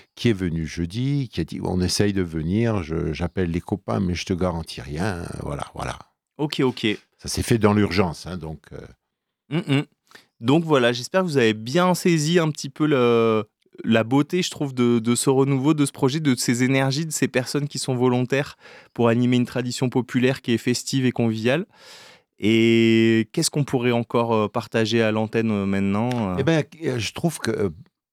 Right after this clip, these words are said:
Speaker 1: mon épouse, hein, qui, qui a fait les mets quand, parce qu'elle est née à Gré, elle, hein, donc, euh, je veux dire qu'elle connaît la région. Elle disait à Blacon, ça se faisait beaucoup,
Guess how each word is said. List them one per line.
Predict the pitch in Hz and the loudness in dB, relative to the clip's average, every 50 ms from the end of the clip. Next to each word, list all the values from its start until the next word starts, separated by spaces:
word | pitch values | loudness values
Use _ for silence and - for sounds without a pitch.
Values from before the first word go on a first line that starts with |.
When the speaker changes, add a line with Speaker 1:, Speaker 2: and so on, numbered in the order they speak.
| - - - | -10 -8 -2
Speaker 1:
mon | - 98 98 98 104 | 0 2 2 4 2
épouse, | 101 95 92 - 135 107 80 - | 2 0 0 0 0 0 0 -2
hein, | 98 90 90 90 - | -8 -8 -8 -10 -10
qui, | - - 90 85 80 78 - | -8 -6 -4 -2 -2 -2 -4
qui | - - - | -4 -4 -4
a | 78 73 | -4 -4
fait | - - - - - 85 82 | -8 -14 -12 -6 -4 -4 -2
les | 82 80 | -2 -2
mets | 80 85 82 85 | 0 0 -2 -2
quand, | - - 73 71 | -4 -8 -10 -10
parce | - - - - | -10 -10 -10 -6
qu'elle | - - 78 | -6 -2 0
est | 85 | 0
née | 87 95 92 | 0 2 0
à | 87 87 | 0 -2
Gré, | - - 82 82 73 69 67 | -4 -6 -6 -6 -4 -6 -8
elle, | 69 67 | -8 -8
hein, | 71 76 78 | -8 -8 -6
donc, | 80 80 82 80 - 87 | -4 -4 -6 -4 -4 -4
euh, | 80 67 | -4 -2
je | 64 76 | -2 -4
veux | 73 | -2
dire | 76 90 87 - | 0 -2 -2 -4
qu'elle | - 76 73 | -6 -10 -10
connaît | - - 80 76 78 | -6 -4 -2 -2 0
la | 78 76 73 | 0 0 0
région. | 78 87 85 107 139 135 - - - - - - - - | 0 0 0 0 -2 -2 -4 -10 -20 -18 -18 -18 -14 -6
Elle | - 92 90 | -4 -4 -2
disait | 90 98 90 101 117 | -2 -2 0 0 2
à | 101 92 | 0 0
Blacon, | 87 107 110 104 - - 110 113 104 | 0 -2 -4 -4 -4 -6 -6 -6 -6
ça | - - 90 | -6 -8 -10
se | - - | -12 -12
faisait | - - - 82 - 85 82 | -12 -6 -6 -6 -2 -2 -4
beaucoup, | 71 69 - 113 - - - 165 170 175 | -4 0 -2 -2 -2 0 -2 -2 -2 -2